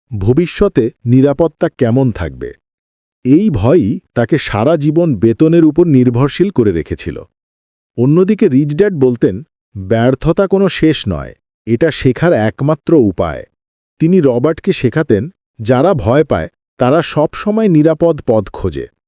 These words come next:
কিন্তু জীবনের সবচেয়ে বড় সুযোগগুলো লুকিয়ে থাকে ভয় আর ঝুঁকির পেছনে। রবার্ট বলেন,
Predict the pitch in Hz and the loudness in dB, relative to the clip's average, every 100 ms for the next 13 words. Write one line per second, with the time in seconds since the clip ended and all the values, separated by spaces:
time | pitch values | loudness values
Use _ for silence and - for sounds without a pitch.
0 | _ _ _ - 147 170 139 110 131 160 | _ _ _ -2 0 2 0 2 2 4
1 | 190 175 147 131 - 190 202 190 - 139 | 2 0 -2 -2 0 2 2 0 0 2
2 | 196 190 156 90 - _ - 107 139 - | 0 2 0 0 -6 _ 0 2 2 2
3 | 196 165 170 196 110 - 110 143 185 - | 0 0 0 0 -2 -4 0 0 -2 -4
4 | 131 120 98 147 180 120 95 - 85 62 | -2 -2 0 0 0 0 -2 -4 -8 -10
5 | - _ _ _ _ _ _ 107 110 123 | -16 _ _ _ _ _ _ -2 0 2
6 | 190 220 151 185 139 | 0 2 2 2 0